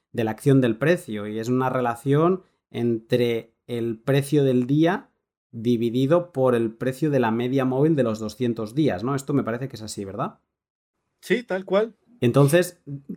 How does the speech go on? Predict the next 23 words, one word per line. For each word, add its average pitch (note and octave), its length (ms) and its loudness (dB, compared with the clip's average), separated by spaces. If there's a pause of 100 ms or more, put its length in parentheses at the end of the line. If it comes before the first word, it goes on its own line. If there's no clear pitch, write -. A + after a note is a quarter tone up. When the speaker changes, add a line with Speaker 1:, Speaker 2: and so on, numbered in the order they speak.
Speaker 1:
claro, C#3 480 2
esa C#3+ 260 -2
media E3 480 6
móvil C#3 640 4
de B2 120 -2
los B2 180 -2
doscientos C3+ 600 0
días, C#3+ 200 -2
ese C3+ 100 -2
promedio D3 680 4
del C#3 160 2
precio D3+ 300 -2
de B2 60 2
los A2+ 160 -2
últimos C#3 320 0
doscientos C3 540 -2
días, C#3+ 400 -2 (300)
es B2+ 120 0
el E3 140 4
que D#3 120 2
te C#3+ 160 2
da C3+ 220 0
perspectiva C#3+ 1160 0